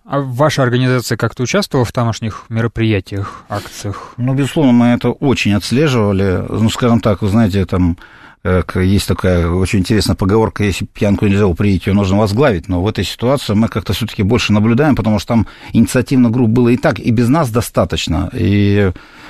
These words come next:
Speaker 2: скажем так, э, в-, мы были на всех митингах, мы
Speaker 1: Мгм.
Speaker 2: отслеживали всю эту ситуацию, мы смотрели, о чём говорят люди, а, м, понимали, что происходит, мониторим ситуацию, потому что она, в принципе, очень похожа везде.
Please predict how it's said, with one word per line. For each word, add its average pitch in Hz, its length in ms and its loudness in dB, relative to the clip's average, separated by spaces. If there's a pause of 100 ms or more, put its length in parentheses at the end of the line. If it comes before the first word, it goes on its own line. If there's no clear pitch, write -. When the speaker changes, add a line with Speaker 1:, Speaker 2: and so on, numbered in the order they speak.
(100)
Speaker 2:
скажем 101 360 0
так, - 300 0
э, 117 40 0
в-, 95 200 0 (520)
мы 120 200 4
были 143 200 0
на 117 100 2
всех - 260 -4
митингах, 104 440 -2 (100)
мы 101 180 0
Speaker 1:
Мгм. 90 280 2
Speaker 2:
отслеживали 107 800 0
всю 101 160 0
эту 98 120 -2
ситуацию, 120 540 0
мы 107 200 4
смотрели, 113 460 0
о 107 60 0
чём 117 240 2
говорят 101 300 0
люди, 127 300 0 (340)
а, 90 440 2
м, 87 560 0
понимали, 107 640 2
что 113 200 -2
происходит, 131 680 -2 (420)
мониторим 110 600 2
ситуацию, 117 520 0
потому 101 260 -2
что 98 380 -2
она, 107 280 4
в - 100 -14
принципе, 117 540 0
очень - 280 -2
похожа 110 440 0
везде. 117 580 0